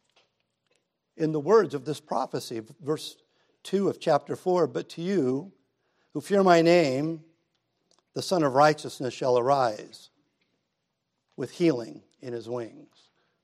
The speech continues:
Y-, you know, the end of the Old Covenant, it's kinda like God's kinda going, "Look, I'm gonna do this, but if you don't respond, there's gonna," the last word in the Old Covenant is the word curse. It's, if you, you know,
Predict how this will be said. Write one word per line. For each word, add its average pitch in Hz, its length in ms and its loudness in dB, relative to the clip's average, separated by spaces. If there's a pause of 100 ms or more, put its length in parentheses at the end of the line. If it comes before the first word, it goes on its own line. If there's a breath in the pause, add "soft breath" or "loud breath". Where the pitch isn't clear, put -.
(1600)
Y-, 170 100 6
you 185 200 4
know, 190 140 6
the 156 120 6
end 226 160 6
of 143 180 2
the 156 80 4
Old 160 200 2
Covenant, 143 500 -4
it's 143 120 -18
kinda 151 200 -2
like 131 200 0
God's 147 420 -2
kinda 151 260 -8
going, 131 200 -4
"Look, 143 160 -2
I'm 127 160 -4
gonna 135 160 -6
do 135 120 -6
this, 131 460 -6 (680)
but - 120 -10
if 110 100 -12
you 156 80 0
don't 151 140 -4
respond, 123 760 -4
there's 113 140 -16
gonna," 135 160 -12
the 143 160 -4
last 214 320 6
word 151 300 2
in 131 60 -6
the 135 80 -8
Old 131 180 -4
Covenant 151 400 -6
is 151 160 -14
the - 80 -8
word 135 360 -4
curse. - 580 -10 (580)
It's, 151 200 -10
if 151 180 -10
you, 208 340 -4
you 160 220 -6
know, 131 300 -2